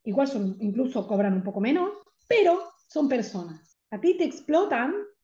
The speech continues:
y estás trabajando, pero el domingo te levantas y estás en tu casa. Cuando se trabaja en, en, en cuidados, en servicio doméstico, hay dos cosas fundamentales.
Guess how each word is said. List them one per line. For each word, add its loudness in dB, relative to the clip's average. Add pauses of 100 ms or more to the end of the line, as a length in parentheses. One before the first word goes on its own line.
(120)
y -6
estás -6
trabajando, -2
pero 0
el 0
domingo 0 (160)
te 0
levantas 0
y -6
estás -4
en 0
tu -6
casa. -18 (200)
Cuando -4
se -2
trabaja 2
en, 0
en, 0
en -2
cuidados, 2 (140)
en 0
servicio -2
doméstico, -2
hay -4
dos -2
cosas -2
fundamentales. -2